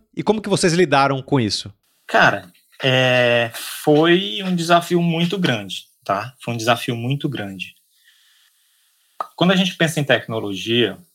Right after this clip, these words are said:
Speaker 2: é, o desafio está na incerteza.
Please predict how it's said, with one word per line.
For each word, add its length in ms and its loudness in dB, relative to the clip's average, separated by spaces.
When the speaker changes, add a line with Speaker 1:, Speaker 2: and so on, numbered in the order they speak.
Speaker 2:
é, 380 -4
o 80 -4
desafio 640 2
está 260 0
na 160 0
incerteza. 760 -2